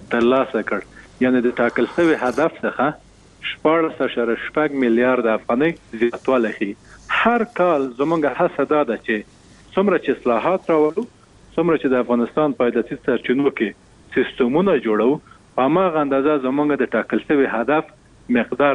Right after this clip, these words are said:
لوړیږي. په اووه نوي کې هم زموږ هدف لوړ شوی، یعنې موږ تقریبا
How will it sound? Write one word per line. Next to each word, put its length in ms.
لوړیږي. 440
په 100
اووه 160
نوي 380
کې 100
هم 180
زموږ 220
هدف 260
لوړ 140
شوی، 240
یعنې 180
موږ 120
تقریبا 360